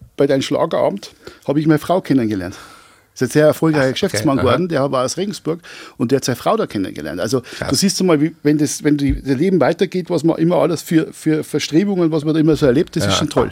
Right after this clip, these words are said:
Speaker 1: zum Teil.
Speaker 2: Vermisst du, äh, so ein bisschen die Gastronomie, dass du da selber noch, äh, an der Tür stehst oder selber irgendwie Chef bist oder so?
Speaker 1: Also ich, ich muss ehrlich sagen, in der heutigen Zeit, ich habe einmal kurzzeitig überlegt, war so ein Gedanke, dass ich mit sechzig,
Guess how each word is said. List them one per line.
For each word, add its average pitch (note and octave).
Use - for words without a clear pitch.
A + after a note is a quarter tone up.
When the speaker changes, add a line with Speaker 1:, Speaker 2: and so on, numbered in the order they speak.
Speaker 1:
zum G2+
Teil. F#2+
Speaker 2:
Vermisst B2
du, B3
äh, D#3
so D3+
ein D#3
bisschen F3
die D#3
Gastronomie, E3+
dass D3+
du -
da C3+
selber B2+
noch, C#3
äh, B2+
an B2
der B2
Tür D#3
stehst C#3+
oder A#2
selber A#2+
irgendwie B2
Chef C#3
bist -
oder A2
so? A#2
Speaker 1:
Also D#3+
ich, F3
ich -
muss E3+
ehrlich E3+
sagen, E3+
in D#3
der C#3
heutigen D3
Zeit, C3
ich -
habe E3
einmal D#3+
kurzzeitig E3
überlegt, C#3+
war C#3
so D3
ein C3
Gedanke, C3
dass D#3
ich C#3+
mit C3+
sechzig, -